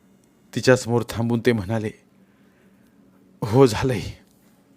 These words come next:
होणार आहे. काय होईल पुढं सांगता येत नाही. मला तर काळजीच लागलीय." "पण नेमकं झालंय काय?" "पैलवानानं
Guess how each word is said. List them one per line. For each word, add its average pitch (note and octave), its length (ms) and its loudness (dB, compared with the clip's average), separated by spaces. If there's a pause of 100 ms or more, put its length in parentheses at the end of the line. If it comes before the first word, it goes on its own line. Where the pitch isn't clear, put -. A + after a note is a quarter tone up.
(140)
होणार C#3 360 6
आहे. - 240 -2 (1120)
काय C#3+ 180 8
होईल D3 280 6
पुढं C#3 280 4
सांगता C3+ 380 6
येत B2+ 180 2
नाही. B2 240 -2 (960)
मला C#3 300 6
तर C3 80 2
काळजीच C3+ 440 4
लागलीय." E3 380 0 (1800)
"पण F3+ 120 2
नेमकं D#3+ 380 2
झालंय D3+ 380 0
काय?" D#3 380 -4 (2000)
"पैलवानानं C#3 760 4